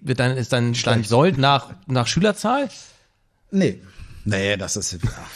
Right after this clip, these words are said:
Speaker 2: <laughs> das wär, hm, das wär schlecht, glaub ich, für mich.
Speaker 1: Ja, ich glaub auch. Ja, also ganz, ganz normal letztendlich.
Speaker 2: Ganz normal, A dreizehn, wie alle Lehrer an der Gemeinschaftsschule.
Speaker 1: Arbeitest du mehr oder weniger als ein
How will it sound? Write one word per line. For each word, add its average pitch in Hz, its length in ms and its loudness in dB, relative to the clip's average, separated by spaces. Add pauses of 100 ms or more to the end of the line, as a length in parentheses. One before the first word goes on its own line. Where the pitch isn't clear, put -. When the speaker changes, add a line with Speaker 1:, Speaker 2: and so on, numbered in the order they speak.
(420)
Speaker 2:
<laughs> - 680 0
das - 320 0
wär, 120 300 4
hm, 110 380 2
das 117 140 2
wär 135 100 8
schlecht, 147 300 2
glaub 104 160 2
ich, 104 80 -2
für 104 120 0
mich. 101 200 -2
Speaker 1:
Ja, - 140 0
ich 135 60 2
glaub 135 180 2
auch. - 200 2 (880)
Ja, 127 120 8
also 113 120 4
ganz, 135 220 2 (220)
ganz 165 260 2
normal 104 340 4
letztendlich. 104 300 -2
Speaker 2:
Ganz 123 140 -2
normal, 110 320 4
A 113 160 2
dreizehn, 110 840 4 (380)
wie 101 300 0
alle 107 200 0
Lehrer 101 380 -2
an 101 140 -2
der 95 280 -4
Gemeinschaftsschule. 95 760 -8 (200)
Speaker 1:
Arbeitest 165 380 4
du 143 60 6
mehr 147 460 6
oder 262 180 4
weniger 156 320 4
als 107 160 -4
ein 127 240 2